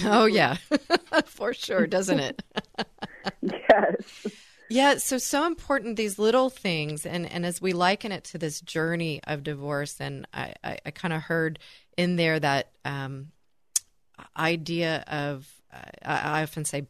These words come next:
Speaker 1: tiny baby steps, uh, you know, finishes the race as well. So even those tiny baby steps, we, we gain that momentum, and then we take a little bit of a bigger stride. And then by the next thing you know, we're sprinting, and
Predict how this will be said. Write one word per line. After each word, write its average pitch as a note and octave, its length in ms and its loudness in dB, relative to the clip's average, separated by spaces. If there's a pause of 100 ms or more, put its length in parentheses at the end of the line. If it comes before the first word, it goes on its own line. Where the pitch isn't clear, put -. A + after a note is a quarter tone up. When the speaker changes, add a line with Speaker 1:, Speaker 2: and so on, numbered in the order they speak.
(100)
Speaker 1:
tiny E3+ 320 0
baby D3 300 0
steps, - 720 -8
uh, C#3 300 -4 (320)
you D3+ 120 -8
know, C#3+ 80 -4
finishes D3+ 540 -4
the C#3 120 -8
race C#3 420 -6
as C3 200 -8
well. C3+ 500 -2 (460)
So E3+ 400 0 (140)
even G#3 340 0
those E3+ 240 0
tiny F3+ 320 -2
baby D#3+ 280 0
steps, - 420 -6
we, E3 320 -4
we E3 140 -6
gain F3 420 0
that D#3+ 200 0
momentum, D3+ 680 -4
and C#3+ 120 -4
then D3 120 -6
we D3+ 120 -8
take D#3 220 -10
a D3 60 -6
little D3 220 -6
bit D3 160 -6
of C3+ 100 -6
a C#3+ 60 -8
bigger D#3 320 -2
stride. C3+ 500 -4
And C#3 120 -8
then C#3+ 140 -6
by C#3+ 160 -4
the C#3 120 -8
next D3+ 280 -8
thing D3+ 160 -6
you C#3+ 100 -6
know, C#3+ 160 -6
we're C3+ 140 -12
sprinting, D3 840 -6 (500)
and D#3+ 380 0